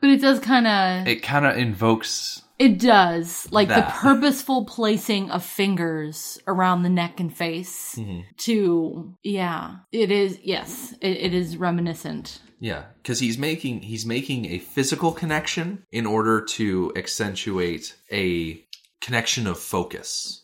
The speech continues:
Speaker 1: Yes.
Speaker 2: You know, he wants to make sure that they're on the same wavelength.
Speaker 1: Yes.
Speaker 2: And so, like I said, it's, it invokes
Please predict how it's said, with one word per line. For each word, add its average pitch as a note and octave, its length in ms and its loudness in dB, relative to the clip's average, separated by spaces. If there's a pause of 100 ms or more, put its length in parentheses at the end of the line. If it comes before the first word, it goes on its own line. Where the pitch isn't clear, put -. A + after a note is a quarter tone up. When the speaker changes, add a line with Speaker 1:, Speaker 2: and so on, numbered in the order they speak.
(120)
Speaker 1:
Yes. - 480 -8
Speaker 2:
You F#2 80 -8
know, D2+ 220 -10 (100)
he A#2 100 -6
wants A2 300 -2
to - 80 -6
make G#2 240 -4
sure F2+ 460 -2 (100)
that F2 580 -6 (600)
they're G#2+ 240 4
on F#2+ 180 4
the F2+ 60 -4
same F2+ 320 -2
wavelength. - 800 -8
Speaker 1:
Yes. - 520 -6 (120)
Speaker 2:
And G2 220 -4
so, F2 720 -2
like B2 80 -4
I A#2+ 40 0
said, E2 240 -4
it's, - 340 -8 (160)
it A2+ 240 0
invokes G#2+ 880 0